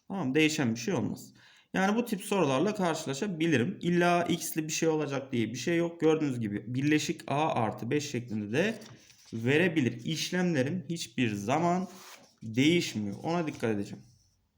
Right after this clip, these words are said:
Evet, gelelim kitap okuma sorusuyla alakalı bir sorumuz var. Ee, demiş ki İldem her gün bir önceki günün iki katı kadar sayfa kitap okuyor.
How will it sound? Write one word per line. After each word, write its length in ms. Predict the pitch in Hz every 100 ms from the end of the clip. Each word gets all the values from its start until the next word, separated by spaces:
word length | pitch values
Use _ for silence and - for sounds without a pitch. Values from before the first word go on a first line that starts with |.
| _ _ _ _ _ -
Evet, 260 | 208 165 165
gelelim 360 | 214 226 233
kitap 400 | 226 - 226 226
okuma 340 | - - 190 196
sorusuyla 600 | - 180 175 - 165 147
alakalı 600 | 135 131 123 123 117 110
bir 120 | 107
sorumuz 580 | 110 - 135 165 190 185
var. 420 | 190 202 196 - _ _ _ -
Ee, 260 | - 135 143
demiş 320 | 214 226 226
ki 80 | 180
İldem 420 | 196 185 190 190
her 200 | 185 185
gün 320 | 180 175 185
bir 120 | 165 170
önceki 600 | 170 165 165 - 180 147
günün 380 | 139 135 147 -
iki 240 | 127 -
katı 300 | - 151 135
kadar 340 | - 120 113 107
sayfa 520 | - 160 165 160 214
kitap 300 | - 233 208
okuyor. 320 | 165 123 107